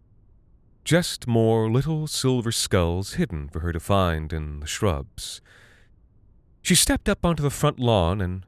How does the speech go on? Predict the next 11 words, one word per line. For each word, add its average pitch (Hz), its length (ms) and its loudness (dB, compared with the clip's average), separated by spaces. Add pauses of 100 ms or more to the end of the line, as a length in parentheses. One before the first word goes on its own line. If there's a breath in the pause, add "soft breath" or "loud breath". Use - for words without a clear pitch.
(160)
looked 147 240 -2
up 151 220 0
and 135 160 -4
down 131 180 2
the 131 80 -4
street. - 640 -8 (1040)
No 82 160 0
sign. 139 400 -6 (1300)
Where 196 160 -6
were 208 240 -6
they? - 360 -8